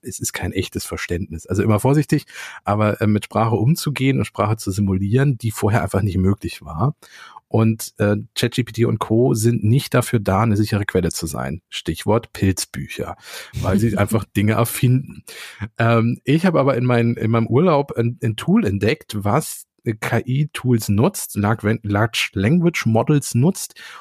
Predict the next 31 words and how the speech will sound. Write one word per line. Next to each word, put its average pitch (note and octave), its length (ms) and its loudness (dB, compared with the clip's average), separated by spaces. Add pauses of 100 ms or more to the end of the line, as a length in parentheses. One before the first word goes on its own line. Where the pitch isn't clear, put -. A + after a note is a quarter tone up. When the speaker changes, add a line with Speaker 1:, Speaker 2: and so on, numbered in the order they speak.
Speaker 1:
und C3 200 -2
die C3+ 120 -4
dann A2+ 240 2
aber G#2 240 0
sinnvoll A2+ 680 2
einsetzt. D#3 640 2
Wir - 40 0
haben A2+ 100 0
jetzt A#2 120 -4
ja A2+ 100 0
auch - 80 0
schon A#2 140 -8
über A2 160 -2
Google C#3 240 0
gesprochen A2 420 -2
und G#2 140 0
Webrecherche A#2 640 0
und A2 100 0
dass G#2 160 -2
wir G#2+ 120 0
auch G2+ 80 0
durchaus A2+ 340 0
mal G2+ 100 2
auf F#2+ 80 0
Seite G2 240 0
zwei C#3 300 -2
irgendwie G2+ 260 2
gucken - 280 -2
bei - 60 0
unseren F#2+ 280 0
Recherchen. F2+ 540 -2